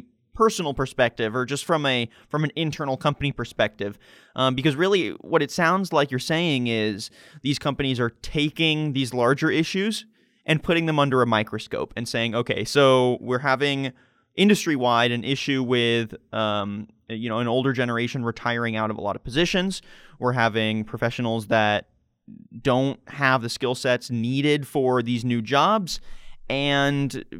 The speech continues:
people don't really understand that jobs in manufacturing have completely changed. They're exciting, they're secure,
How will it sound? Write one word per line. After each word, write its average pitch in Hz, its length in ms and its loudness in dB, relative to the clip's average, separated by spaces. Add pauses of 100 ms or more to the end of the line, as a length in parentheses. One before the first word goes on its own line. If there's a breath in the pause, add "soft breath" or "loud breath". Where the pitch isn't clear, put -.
(100)
people 143 240 0
don't 135 160 2
really 131 240 0
understand 113 760 -2
that 104 440 2
jobs 113 380 2
in 117 60 -2
manufacturing 113 840 -2
have 107 220 -6
completely 104 340 -6
changed. 165 500 0
They're 120 140 0
exciting, 127 680 0 (100)
they're 107 540 -2
secure, 120 680 0